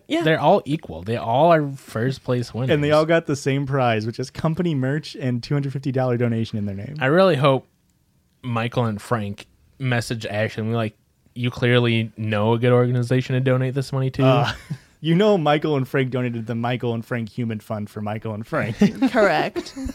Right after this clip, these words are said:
Speaker 3: You goddamn know they did.
Speaker 2: You can just make that out to N R A. <laughs>
Speaker 3: That's really funny, man.
Speaker 2: Thanks, dude.
Speaker 3: So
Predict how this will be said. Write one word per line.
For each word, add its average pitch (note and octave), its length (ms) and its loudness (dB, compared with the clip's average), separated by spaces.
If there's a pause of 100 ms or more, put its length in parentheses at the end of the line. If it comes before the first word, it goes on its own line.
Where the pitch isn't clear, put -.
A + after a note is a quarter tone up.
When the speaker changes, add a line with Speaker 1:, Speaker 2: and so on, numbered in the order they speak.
(200)
Speaker 3:
You G#3 140 6
goddamn F3+ 600 2
know D#3 160 4
they B2 160 -2
did. C3 360 -6 (140)
Speaker 2:
You - 60 -20
can F#4+ 120 -6
just A#3 160 4
make C#3 200 2
that A#2 120 0
out A#2+ 180 2
to F#2+ 440 0
N B2+ 160 4
R A#2 260 2
A. C#3+ 380 0
<laughs> - 40 -14 (3750)
Speaker 3:
That's C#3 180 -6
really A#2 220 -2
funny, A2+ 260 -6
man. A2 280 -8 (500)
Speaker 2:
Thanks, - 540 -8
dude. - 360 -4 (1200)
Speaker 3:
So C#3+ 500 4